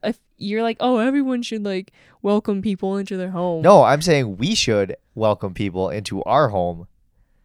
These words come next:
Speaker 2: 'cause we have a guest bedroom now. So my sister and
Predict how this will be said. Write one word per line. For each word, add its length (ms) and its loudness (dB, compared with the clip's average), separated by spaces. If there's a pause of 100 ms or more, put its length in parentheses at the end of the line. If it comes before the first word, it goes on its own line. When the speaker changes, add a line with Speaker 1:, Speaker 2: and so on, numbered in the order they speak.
(680)
Speaker 2:
'cause 160 -4
we 120 0
have 160 0
a 40 -6
guest 220 -4
bedroom 300 -6
now. 220 -12 (360)
So 220 4
my 100 2
sister 480 -2
and 400 -6